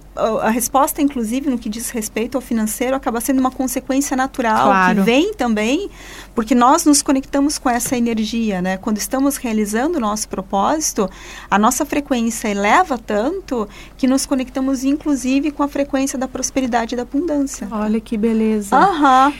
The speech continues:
Speaker 2: E quando você fala do universo, me veio uma frase que todo mundo usa que diz, "Ah, o universo conspira",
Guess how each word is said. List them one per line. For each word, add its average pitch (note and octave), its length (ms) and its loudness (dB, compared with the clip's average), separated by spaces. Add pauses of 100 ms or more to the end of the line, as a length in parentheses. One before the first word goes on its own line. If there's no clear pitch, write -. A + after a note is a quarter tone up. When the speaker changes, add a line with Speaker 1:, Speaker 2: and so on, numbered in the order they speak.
(180)
Speaker 2:
E A#3 100 4
quando A3+ 320 4
você A#3 260 2
fala A3 280 4
do A3 100 4
universo, A3+ 880 4
me A3 240 6
veio A#3 500 6
uma A#3 240 6
frase A#3 440 4
que B3 360 4 (680)
todo D4+ 460 8
mundo C4+ 340 10
usa B3 380 8
que B3+ 100 2
diz, A3+ 200 4
"Ah, C4+ 120 8
o C#4 60 8
universo A#3+ 600 6
conspira", A3+ 1080 6